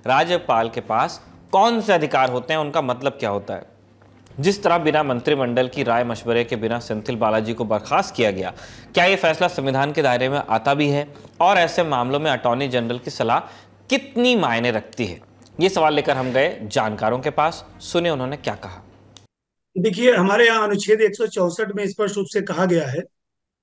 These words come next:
Speaker 2: कि सभी मंत्री जो है राज्यपाल के प्रसाद पर्यंत पद धारण करेंगे, pleasure by president की बात की गई है। तो यहाँ प्रसाद जो पर्यंत शब्द है, इसका मतलब ये होता है कि मुख्यमंत्री की सलाह से ही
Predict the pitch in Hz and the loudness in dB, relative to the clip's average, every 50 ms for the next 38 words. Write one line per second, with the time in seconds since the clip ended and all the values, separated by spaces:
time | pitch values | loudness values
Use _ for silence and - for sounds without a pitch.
0 | _ _ _ _ - - 214 220 233 - - - - - - - 190 185 220 247 | _ _ _ _ -8 -4 -4 -4 -2 -4 -8 -10 -8 -4 0 2 4 6 6 6
1 | 247 220 202 196 190 196 220 233 226 196 196 185 196 190 165 147 170 185 190 185 | 4 4 4 2 2 2 0 0 2 2 4 4 6 4 4 2 2 2 2 2
2 | 180 196 - 190 196 208 214 208 214 220 208 208 214 175 - - 185 190 202 190 | 2 0 0 2 2 2 2 2 0 0 0 0 -2 -8 -6 -4 -4 -2 -2 -4
3 | - - - 190 185 190 202 208 202 190 180 202 196 170 160 160 175 185 185 185 | -4 -4 -2 0 2 2 0 0 -4 -4 -2 -2 -2 -2 0 0 0 0 0 -2
4 | 180 156 156 156 160 185 220 - _ _ _ _ _ _ _ _ _ _ _ - | -2 -4 -4 -4 -4 -4 -6 -8 _ _ _ _ _ _ _ _ _ _ _ -2
5 | 175 185 185 180 208 202 180 185 185 185 180 - 175 170 170 165 190 190 185 190 | 0 0 2 2 2 4 4 4 4 4 4 2 0 -2 0 2 0 0 0 0
6 | 190 160 156 156 151 - - 156 139 151 151 139 143 190 285 285 - _ _ _ | -4 -4 -2 -4 -4 -6 -8 -8 -8 -6 -4 -4 -4 -4 -4 -6 -12 _ _ _
7 | _ _ _ _ _ _ _ _ _ _ _ - 214 214 208 185 214 247 262 262 | _ _ _ _ _ _ _ _ _ _ _ 2 4 6 6 6 6 4 2 0
8 | 311 - - - 190 185 - - 196 208 240 247 208 208 233 - - 214 196 208 | 0 -4 -4 -4 -2 -2 0 2 4 4 4 4 4 2 0 0 2 2 4 4
9 | 240 269 269 262 - - - 226 220 214 196 170 143 135 139 165 190 - _ _ | 4 2 0 -4 -8 -6 -4 -4 -2 -2 -2 -2 -2 -2 -4 -6 -8 -10 _ _
10 | _ _ _ - 196 190 - 247 233 233 226 - - 247 233 233 226 196 190 190 | _ _ _ -6 -6 -2 0 0 0 0 0 0 2 4 6 8 8 6 6 4
11 | - 214 175 143 135 147 175 - - _ _ - - - - 214 202 220 208 - | 2 2 0 2 0 -2 -4 -6 -8 _ _ -20 -20 -8 -4 -2 0 0 0 2
12 | 214 214 202 202 196 202 247 269 262 - 277 247 - - 214 196 208 226 240 226 | 2 2 2 2 0 0 -2 -4 -4 -4 -6 -4 -2 0 2 4 4 4 4 2
13 | - - 226 202 196 226 240 233 226 240 | 2 2 4 4 4 2 0 -4 -6 -10